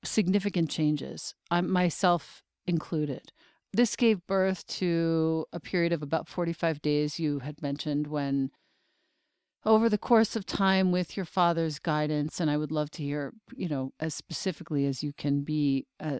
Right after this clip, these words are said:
as specifically as you can describe what you did, you, you watched your body sort of recalibrate, your depression lifted, um,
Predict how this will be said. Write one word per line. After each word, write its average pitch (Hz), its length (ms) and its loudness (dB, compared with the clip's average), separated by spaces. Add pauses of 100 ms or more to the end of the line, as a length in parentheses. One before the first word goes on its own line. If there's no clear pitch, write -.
as 156 100 -6
specifically 170 560 -2
as 147 120 0
you 151 60 -4
can 143 120 0
describe 147 540 0
what 147 180 -2
you 131 140 -2
did, 131 560 -4 (400)
you, 185 260 0 (220)
you 185 180 0
watched 180 480 -4
your 180 80 -2
body 170 400 2
sort 156 180 -6
of 151 100 -4
recalibrate, 156 920 -2
your 147 100 -6
depression 165 560 -4
lifted, 160 560 -2 (800)
um, 147 420 -2